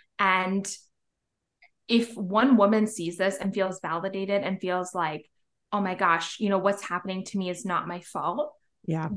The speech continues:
Speaker 1: That i-, that is what I'm working towards. Like, that is the bigger picture. And remembering that I have this bigger purpose of showing up for women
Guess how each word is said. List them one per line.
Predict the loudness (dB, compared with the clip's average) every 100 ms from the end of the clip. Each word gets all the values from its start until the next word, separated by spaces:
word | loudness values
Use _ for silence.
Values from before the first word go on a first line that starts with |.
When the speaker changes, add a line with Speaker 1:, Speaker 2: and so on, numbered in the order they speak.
| 2
Speaker 1:
That | 6 6
i-, | 6 2
that | 4 6 8
is | 8
what | 8
I'm | 6 4
working | 0 -4 -8
towards. | -4 -4
Like, | -4 0
that | 4 6
is | 4 2
the | 0
bigger | -2 -4 -6
picture. | -8 -14 -10 -8 -6 -8 -12 -20 -20 _ _
And | 4 6 6 4 -8 _ -2
remembering | 4 6 8 8 8
that | 8
I | 4
have | 2 2 2
this | 0 -2
bigger | -4 -2 -4
purpose | -6 -4 -4 -4
of | -6
showing | -6 -6 -2 0 0 -4 -4
up | -2 -2 -6 -18 _
for | 4
women | 6 8 6 4 0 -2